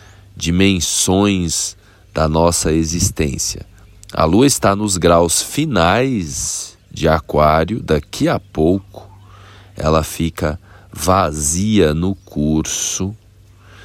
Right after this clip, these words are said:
significa que a Lua ficará praticamente o dia inteiro sem conexão com outros planetas.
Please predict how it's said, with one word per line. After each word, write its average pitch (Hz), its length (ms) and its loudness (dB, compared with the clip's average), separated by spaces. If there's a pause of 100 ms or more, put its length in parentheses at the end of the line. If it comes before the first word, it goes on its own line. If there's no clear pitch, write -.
(120)
significa 82 920 -2
que 82 240 0
a 80 100 4
Lua 78 540 2 (320)
ficará 82 920 0
praticamente 85 840 -2
o 78 40 -2
dia 87 200 -2
inteiro 117 840 2 (720)
sem 131 480 0
conexão 87 720 0
com - 220 -6
outros 95 580 0
planetas. - 1120 -2